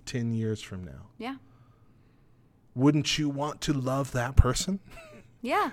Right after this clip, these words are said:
Speaker 1: Wouldn't you want to be someone that actually helped that person along to get to that place of faith instead of condemn them and shame them into the closet even deeper?
Speaker 2: Yeah.
Speaker 1: So ultimately,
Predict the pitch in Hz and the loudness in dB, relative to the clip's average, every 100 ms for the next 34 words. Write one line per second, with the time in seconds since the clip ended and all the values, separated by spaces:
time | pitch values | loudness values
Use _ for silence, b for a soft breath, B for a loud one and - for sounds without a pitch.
0 | - 131 156 170 - 170 151 156 - 151 | 4 8 8 8 2 2 4 4 2 -2
1 | 117 151 143 156 143 143 143 139 139 135 | 0 -2 -2 -2 0 0 0 -2 -4 -4
2 | 135 127 - 147 147 - B B - 135 | -4 -2 -2 -2 -4 -8 B B -2 -2
3 | - 156 143 139 123 113 120 131 147 165 | 2 2 4 4 4 6 8 8 6 2
4 | 175 B - - 117 101 143 139 156 151 | -4 B -6 -2 0 6 6 6 0 0
5 | 156 - 147 - 151 - 139 151 165 - | 0 -2 -2 0 -4 -2 -2 -2 -4 -8
6 | 127 123 - - 135 147 147 139 143 143 | -4 -4 -2 2 4 4 2 -2 -2 -2
7 | 135 120 107 131 143 147 151 120 107 107 | -2 0 0 0 2 0 0 -2 -4 -8
8 | - - - - - - - 143 143 143 | -20 -20 -20 -20 -8 -4 2 4 4 4
9 | 143 147 139 139 131 135 131 139 139 131 | 2 0 -2 0 2 2 0 0 -2 -2
10 | 135 127 135 175 190 190 - 220 208 b | -2 -2 -4 -8 -12 -16 -12 -10 -10 b
11 | b b b b - - - - - 127 | b b b b -20 -20 -20 -12 0 2
12 | 117 107 - - - - - - - - | 2 0 -4 -20 -20 -20 -20 -20 -20 -20
13 | - - - - - - 175 - 127 113 | -20 -20 -20 -20 0 8 8 8 6 6
14 | 107 104 | 4 2